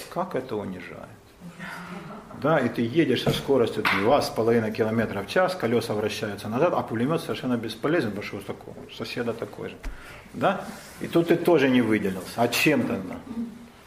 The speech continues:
Да, и очень тяжело. Для, у большинства ж фантазия, кроме присутствующих, она не идет дальше материальных вещей. Там колечко, цепочки, а, там чего, я знаю, телефона мобильного, планшетника и так далее.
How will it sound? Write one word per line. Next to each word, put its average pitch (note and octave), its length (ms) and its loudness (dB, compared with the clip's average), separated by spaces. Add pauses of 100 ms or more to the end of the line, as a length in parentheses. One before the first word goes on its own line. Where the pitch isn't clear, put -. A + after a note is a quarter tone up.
(380)
Да, D#3 200 4
и C#3+ 80 2
очень E3 360 4
тяжело. E3+ 520 2 (960)
Для, C3 100 4
у C#3+ 100 4
большинства D3 520 2
ж - 20 -6
фантазия, C#3 540 2
кроме A2+ 260 2
присутствующих, - 720 -4
она A#2 140 -2
не A#2+ 100 2
идет G3 340 0
дальше G2 420 -8 (360)
материальных A2 680 -6
вещей. - 320 -12 (640)
Там A2 160 -6
колечко, D3+ 540 0
цепочки, C3+ 680 -4 (1040)
а, G#2 520 -4
там - 200 -10
чего, - 200 -8
я G2 100 -12
знаю, - 160 -16
телефона A2 560 -6
мобильного, F#2+ 540 -10 (140)
планшетника - 680 -10
и - 60 -10
так G#2+ 180 -10
далее. F#2 220 -12